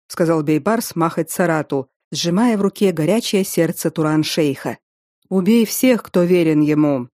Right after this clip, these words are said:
всех из этой проклятой семьи". Мамлюки бросились с воплями на корабли, начали угрожать пленникам голосом и жестами, повторяя на своём языке, что теперь они уничтожат всех франков.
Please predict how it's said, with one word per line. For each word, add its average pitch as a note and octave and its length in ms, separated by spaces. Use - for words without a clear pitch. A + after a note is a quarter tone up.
всех - 460
из D#3 120
этой D#3 200
проклятой D#3+ 520
семьи". D3+ 560
Мамлюки A#3+ 380
бросились A#3 460
с - 80
воплями G#3+ 360
на G#3+ 120
корабли, E3 680
начали E3+ 360
угрожать F#3+ 500
пленникам D#3+ 600
голосом E3 500
и - 20
жестами, D#3 600
повторяя G#3 420
на G#3 100
своём G3 300
языке, F3 440
что - 220
теперь C4+ 360
они A#3 160
уничтожат G#3+ 580
всех - 300
франков. D3 580